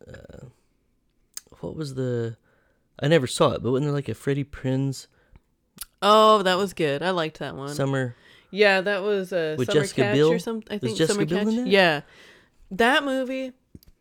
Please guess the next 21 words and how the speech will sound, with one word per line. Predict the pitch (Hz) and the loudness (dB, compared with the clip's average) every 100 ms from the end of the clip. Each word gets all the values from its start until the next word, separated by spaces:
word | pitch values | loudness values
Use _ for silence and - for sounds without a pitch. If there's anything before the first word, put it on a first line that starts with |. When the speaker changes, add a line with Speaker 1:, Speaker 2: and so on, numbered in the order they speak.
| _ _ | _ _
Speaker 2:
I | 185 208 | -4 -2
was | 240 226 214 | 0 -2 0
like, | 190 160 156 - | 0 0 -2 -12
"Oh | 214 | -12
my | 277 214 | -10 -12
gosh, | - 180 208 151 160 - - | -12 -14 -14 -16 -18 -20 -8
like, | 175 165 | -8 -6
Jessica | 196 208 - - | -8 -8 -10 -6
Biel | 180 160 160 185 - _ _ _ _ _ _ | -4 -2 -2 -4 -8 _ _ _ _ _ _
has | - 156 151 165 - | -8 -6 -4 -6 -8
a | |
body." | 160 - 285 - 117 139 - - | -6 -6 -6 -6 -6 -6 -10 -12
Speaker 1:
Mm-hmm. | 107 | -10
Speaker 2:
She, | 98 208 226 220 | -8 -6 -6 -8
'cause, | - 240 | -4 0
like, | 254 226 - | 2 0 -2
I | 254 277 | -4 -4
remember | 277 302 302 294 | -4 -6 -6 -6
her | 269 | -6
from, | - 208 175 156 | -4 -6 -4 -6
uh, | 151 139 | -6 -8